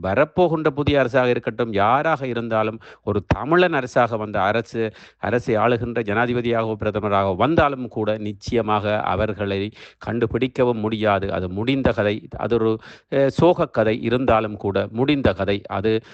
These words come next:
அஹ், அதை பொறுப்பேற்று நடாத்தி கொண்டிருக்கின்ற, இன்னும் நம்பிக்கொண்டிருக்கின்றவர்கள் அதற்கு முடிவெடுக்க வேண்டும். அதற்குள் நாங்கள் மூக்கை நுழைக்காமல்,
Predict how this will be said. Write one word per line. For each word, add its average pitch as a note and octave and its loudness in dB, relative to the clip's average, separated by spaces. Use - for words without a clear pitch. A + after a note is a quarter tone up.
அஹ், G#2 4
அதை A#2 0
பொறுப்பேற்று B2 0
நடாத்தி A2 2
கொண்டிருக்கின்ற, G#2+ -4
இன்னும் A2 -4
நம்பிக்கொண்டிருக்கின்றவர்கள் G2+ -2
அதற்கு C3 2
முடிவெடுக்க G2+ -2
வேண்டும். F#2+ -2
அதற்குள் G#2 -2
நாங்கள் A2+ -2
மூக்கை G2 -4
நுழைக்காமல், G2+ 0